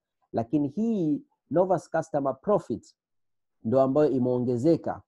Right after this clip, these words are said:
kwenye preferred customer profit, ikaenda asilimia ishirini na tano. Sasa ki-, kiurahisi tunasemaga ukimuingiza mtu kwenye biashara unapata bonus. Ile bonus sasa ile ndo ile kipato chako ambacho Forever inakulipa, lakini ile bonus huwaga ni mchanganyiko wa vitu vingi.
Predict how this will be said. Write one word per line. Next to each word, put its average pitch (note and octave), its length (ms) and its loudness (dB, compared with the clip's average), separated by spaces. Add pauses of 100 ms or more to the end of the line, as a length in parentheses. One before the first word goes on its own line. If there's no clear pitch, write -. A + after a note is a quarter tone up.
(120)
kwenye A#2 260 0
preferred B2 460 -2
customer A2+ 440 -4
profit, C#3 320 0
ikaenda A#2 300 -2
asilimia G#2 380 -4
ishirini F#2+ 220 -10
na F2+ 60 -8
tano. D#2+ 360 -10
Sasa - 360 -4 (440)
ki-, C#3+ 220 -2
kiurahisi C#3 920 0 (120)
tunasemaga C3+ 540 -2
ukimuingiza C3 600 -2
mtu C#3 200 -4
kwenye A#2 160 -2
biashara A#2 460 -2
unapata G#2+ 380 -8
bonus. G#2 520 -4 (360)
Ile C#3+ 180 2
bonus D#3 400 4
sasa E3 260 -4
ile B2 360 2 (200)
ndo A#2 200 0
ile D3 220 2
kipato - 400 -4
chako D3+ 300 -4
ambacho A#2 280 -4
Forever A#2+ 380 0
inakulipa, G2+ 480 -4
lakini D#3+ 280 -2
ile D#3 140 0
bonus C#3+ 420 -2
huwaga C3+ 300 0
ni A#2+ 100 -2
mchanganyiko A2+ 600 -6
wa A2 60 -2
vitu G2+ 240 -10
vingi. G2 440 -6